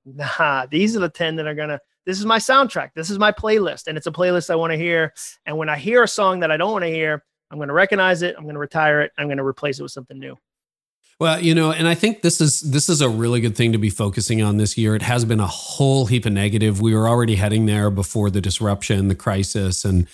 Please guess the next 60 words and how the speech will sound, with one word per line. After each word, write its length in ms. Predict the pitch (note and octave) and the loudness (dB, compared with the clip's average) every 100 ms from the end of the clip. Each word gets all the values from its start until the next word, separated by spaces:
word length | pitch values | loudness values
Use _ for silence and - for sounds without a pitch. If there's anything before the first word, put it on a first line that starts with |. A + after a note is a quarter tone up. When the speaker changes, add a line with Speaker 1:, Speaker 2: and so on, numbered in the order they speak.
| - - - A#2 | -12 -20 -8 -2
Speaker 2:
I 80 | |
think 100 | B2 | 2
a 60 | A#2 | 2
lot 200 | A2 G#2+ | 2 2
of 80 | G#2 | 0
us 140 | G2+ | 0
are 140 | G#2 G#2 | 0 -2
stuck 340 | - G#2 G2 | -2 -2 0
on 100 | G#2 | 0
our 140 | G2+ | 0
heads. 400 | F#2+ G#2+ G#2 G2+ | 0 0 0 -2
And 160 | - D#3 | 2 4
what's 140 | F3 | 4
interesting, 580 | A3 A#3+ C#4 - B2 A2+ | 2 2 0 2 0 2
you 80 | A#2+ | 2
know, 280 | A#2 A2+ A#2 | 2 2 0
Groeschel, 680 | B2+ B2+ A2+ - C#3 G#2 A2 | 0 2 2 2 2 2 0
speaking 340 | - B2 G#2 | -2 0 0
of 80 | F2+ | 0
him, 260 | G2+ G2 A2 | -2 0 0
and 300 | G#2 G#2 G#2 | 4 4 2
we're 180 | A2+ G#2+ | 0 2
all 140 | G2+ | 0
working 240 | G2 G#2 | 0 0
out 120 | G2 G#2 | -2 -2
now, 240 | G2 F#2+ - - - - - | -2 -2 -4 -14 -20 -8 -2
uh, 220 | A2 A#2 | 0 2
he 100 | D3 | 2
was 160 | D3+ | 4
on 140 | C3+ B2 | 2 2
this 100 | C3 | 0
show 400 | - A#2 A2+ B2 | 0 0 0 -2
at 100 | A2+ | -2
the 40 | A#2 | 0
beginning 320 | A2+ A#2+ C3 | 0 2 2
of 60 | |
the 80 | A2 | 2
year, 300 | G2+ G2+ G#2 | 0 0 0
or 80 | G2 | -2
in 100 | G2 | -4
February, 640 | - A#2 B2 G#2+ G2 F#2+ | -6 -6 -4 -2 -2 -2
I 60 | F#2+ | -4
think, 280 | A2 G#2 - | -4 -8 -2
talking 400 | A#2+ A#2 A#2+ A2+ | 0 0 0 0
about 540 | G#2 G#2 G2+ G#2 - _ B2+ | 0 0 0 -2 -8 _ 0
over, 320 | B2 A2 A2 | 0 0 -2
what 260 | A2 G#2+ | -2 -2
he 100 | G2 | 0
would 140 | B2+ A2 | 0 0
call 260 | A#2 G2+ | -2 0
overthinking, 600 | A2 G#2 - G#2+ A2 G2+ | -2 -2 -2 -2 2 2
winning 240 | G#2 G#2+ G#2+ | 4 6 6
the 80 | G2 | 6
war 180 | G2+ | 2
in 80 | G2+ | 0
your 100 | G2 | -2
mind. 440 | F#2 G#2 G2 F#2 G2+ | -2 -2 -2 -2 -2
Read 160 | A#2+ | 0
his 200 | A2+ B2 | 0 0
book. 380 | - G2 F#2+ | -2 -4 -6